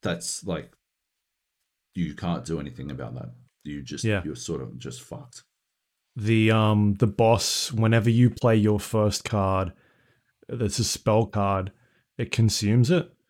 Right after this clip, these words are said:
Speaker 1: Yeah.
Speaker 2: And so I, I, during the break, I was playing the spell, um, champion.
Speaker 1: Yeah.
Speaker 2: And I was basically going through the Covenant ranks and got to that. I still managed to get through it because what I did was,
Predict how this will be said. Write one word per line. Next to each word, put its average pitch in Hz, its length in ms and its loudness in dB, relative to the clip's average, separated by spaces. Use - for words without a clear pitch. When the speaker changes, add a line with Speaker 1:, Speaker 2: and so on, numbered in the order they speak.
Speaker 1:
Yeah. 80 200 -6
Speaker 2:
And 107 220 0
so 107 320 2
I, 123 640 4
I, - 20 4
during 131 360 8
the 117 80 4
break, 104 340 2
I 104 60 2
was 113 180 2
playing 98 680 0
the 104 160 0
spell, 101 600 -2
um, 101 520 -2
champion. 90 580 -2
Speaker 1:
Yeah. - 140 -10
Speaker 2:
And 95 220 -6
I 95 60 -4
was 98 180 0
basically 101 320 0
going 98 200 0
through 101 140 -4
the 95 40 -6
Covenant 101 380 -6
ranks 92 320 -10
and 101 100 -8
got - 180 -8
to 95 100 -12
that. 92 280 -6
I 113 40 -6
still 151 240 6
managed 120 440 6
to 113 60 0
get 107 280 0
through 131 260 4
it 92 60 -4
because 101 300 2
what 110 160 4
I 107 80 6
did 117 320 4
was, 101 520 0